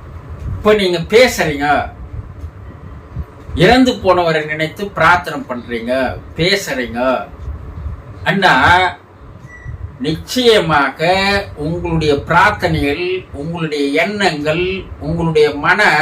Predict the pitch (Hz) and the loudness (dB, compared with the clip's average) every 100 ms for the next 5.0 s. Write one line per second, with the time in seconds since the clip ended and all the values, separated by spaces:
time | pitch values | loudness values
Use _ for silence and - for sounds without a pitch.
0 | 175 196 - 131 175 208 151 147 196 190 | 4 2 2 2 4 4 2 -4 -4 -6
1 | - - - 220 226 254 196 151 147 147 | -6 -8 -4 -4 -4 -2 0 0 -2 2
2 | 170 190 196 - - - - - - - | 4 4 2 -4 -14 -16 -12 -10 -12 -14
3 | - - 127 147 160 151 143 139 185 196 | -12 -2 2 4 2 2 -2 0 2 4
4 | - - 170 175 170 165 - 135 120 | 2 -2 -6 -6 -6 -6 -4 -4 -4